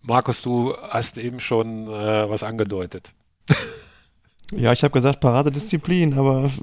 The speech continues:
Speaker 2: was am meisten im Kopf geblieben ist, ist eigentlich das, das gemeinsame Bild mit, mit allen, äh, auf der, auf der Bühne dann oder auf dem, auf dem Siegertreppchen. Ähm, ja, was halt zeigt, ne, dass es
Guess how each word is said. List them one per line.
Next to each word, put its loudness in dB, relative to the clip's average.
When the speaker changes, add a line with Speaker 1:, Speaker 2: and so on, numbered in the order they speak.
Speaker 2:
was -2
am 2
meisten 2
im 2
Kopf -2
geblieben 2
ist, 0
ist -2
eigentlich 2
das, -2
das -8
gemeinsame 4
Bild 2
mit, -2
mit 2
allen, 2
äh, -2
auf 0
der, 2
auf 0
der 4
Bühne 2
dann 4
oder 2
auf -4
dem, 2
auf -2
dem 2
Siegertreppchen. 2
Ähm, 0
ja, 0
was 0
halt 0
zeigt, 2
ne, 2
dass 2
es -6